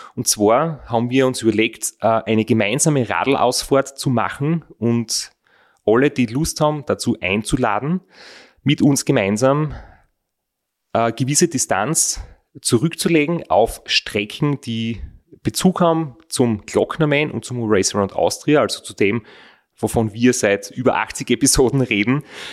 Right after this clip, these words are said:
Und zwar ist das Ganze ein Ride for a Reason, eine Orbit dreihundertsechzig Challenge, so nennt sich der Veranstalter, wo eben Spenden gesammelt werden, die guten Zwecken zugutekommen.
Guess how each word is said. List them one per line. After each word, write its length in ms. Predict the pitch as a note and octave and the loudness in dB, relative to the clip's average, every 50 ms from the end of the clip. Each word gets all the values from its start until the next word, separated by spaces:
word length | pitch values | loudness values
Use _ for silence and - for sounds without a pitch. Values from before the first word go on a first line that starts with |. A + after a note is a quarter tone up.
| - - - - - | -16 -18 -20 -20 -6
Und 380 | - - C3 B2+ B2 B2+ A#2+ - | 0 2 4 4 4 2 2 0
zwar 200 | - C3 F#2 F#2+ | 2 2 4 4
ist 200 | A#2+ B2 - D3 | 2 2 2 0
das 120 | - - | 0 0
Ganze 320 | - A#2 A2+ B2 C3+ D3 F2 | 2 0 0 2 0 0 2
ein 180 | A2+ A#2 - - | 0 -2 -2 -2
Ride 520 | - G#2+ A2+ A2 F#2+ G2 A#2+ C#3+ - - - - | 0 2 2 2 2 0 -2 -2 -4 -8 -14 -12
for 300 | - - - B2+ A#2+ A#2+ | -10 -4 0 2 2 2
a 120 | - - A#2 | 2 2 2
Reason, 760 | A2 A2 A#2 C3 D#3 F#3+ F3+ - A#2 B2+ D3 E3 D#3+ - - - _ _ _ _ _ _ _ - | 2 4 2 2 2 2 4 4 2 2 0 0 -2 -6 -8 -10 _ _ _ _ _ _ _ -2
eine 320 | A2 A2+ A#2 A2+ A2 - - _ _ _ _ _ _ _ - | 2 2 2 2 2 -2 -6 _ _ _ _ _ _ _ -2
Orbit 600 | G2 G2 G2+ - - - - D3+ - - - - | 0 2 2 0 0 0 0 0 0 0 -4 -2
dreihundertsechzig 800 | - - G#2 A#2+ A#2 A#2+ - - A2+ - - - - A#2 _ - | 0 0 0 0 0 -2 0 0 0 0 -2 -6 -12 -14 _ -2
Challenge, 340 | - A2 F#2 G2 A#2 A#2+ B2 | -2 0 0 0 0 0 -2
so 200 | - - - A#2 | -2 0 2 2
nennt 240 | A2 G2 G2 G#2+ | 2 2 0 0
sich 300 | - - A#2+ - - _ | -2 -4 -6 -6 -6 _
der 120 | - G#2+ G2+ | 0 0 0
Veranstalter, 840 | - A#2+ - - F#2 A#2 - - - C3 B2+ B2 - C3+ C3+ - - - - - - - - - - - _ - | 0 -2 -4 -4 -4 -4 -2 -2 0 0 0 2 2 0 0 -2 -6 -18 -18 -16 -16 -16 -16 -18 -20 -20 _ -2
wo 180 | - A2 A2 A2+ | 2 4 4 4
eben 120 | A2 A2 | 4 4
Spenden 420 | - - - A2 B2 C3 D#3 D#3 C#3 | 0 0 0 0 0 2 2 0 2
gesammelt 440 | C#3+ - C3+ A#2 A#2+ B2 A#2 - | 0 0 -2 0 0 -2 -2 0
werden, 380 | - A2 G#2+ G#2+ A2+ A2+ A2+ A2 - - - - - | 2 2 2 2 0 -2 -4 -6 -10 -16 -20 -8 -4
die 320 | - A2 A2 A2 A2 G#2+ G2 - - - - - - | -2 0 0 0 -2 -2 -4 -6 -8 -10 -10 -4 0
guten 320 | C3+ C#3 C3+ - D3 C#3 | 2 2 4 2 2 2
Zwecken 500 | - - A2+ G#2+ - - C3 B2+ B2 G#2 - - _ _ _ _ _ | 2 0 0 0 0 -2 -4 -4 -4 -8 -12 -18 _ _ _ _ _
zugutekommen. 720 | - - - - - C#3 - F3 E3+ - D#3+ D3+ D3+ D#3+ | -6 -4 -4 -2 0 2 2 2 2 2 0 0 0 -4